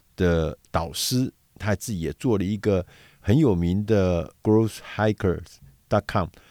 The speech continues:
他是创办人，也是执行长。Sean Ellis 呢，他也曾经在很多知名的企业，像 Uber、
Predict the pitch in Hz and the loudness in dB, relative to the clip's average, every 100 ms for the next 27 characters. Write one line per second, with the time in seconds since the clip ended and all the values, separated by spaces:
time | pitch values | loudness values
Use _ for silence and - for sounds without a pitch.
0 | - - - 101 95 - 123 131 117 98 | -20 -20 -4 -2 -2 0 4 6 6 4
1 | 98 85 90 92 92 117 113 73 - - | 4 0 -4 -4 0 0 0 -2 -8 -20
2 | _ - _ _ _ _ _ - - 156 | _ -20 _ _ _ _ _ -4 4 6
3 | 151 - _ _ - 143 131 - 92 95 | 6 -2 _ _ 0 2 2 0 0 0
4 | 92 110 123 123 - _ 90 85 - 95 | 0 0 2 2 0 _ -2 -2 0 0
5 | 123 123 104 82 76 107 107 - 147 165 | 2 2 2 2 2 2 2 -2 -2 2
6 | 123 95 98 - - - 113 107 92 - | 4 4 2 0 -4 -2 0 0 -2 -6
7 | _ _ - 120 98 - 127 110 85 | _ _ -4 0 0 0 0 2 0